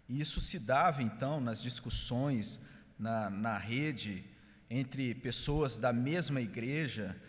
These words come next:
muitas vezes até entre as pessoas da mesma família. Então, era ali discutido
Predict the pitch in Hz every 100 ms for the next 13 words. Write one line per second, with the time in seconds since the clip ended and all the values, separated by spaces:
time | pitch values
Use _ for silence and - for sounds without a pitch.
0 | - - 139 160 127 120 - - 120 -
1 | 139 143 139 127 117 - 117 - 127 120
2 | 117 131 127 113 - 104 104 147 110 92
3 | - - - - - - - - _ _
4 | _ _ - - - _ - - - -
5 | - 123 127 131 147 156 151 131 139 156
6 | - - 131 - 160 180 143 101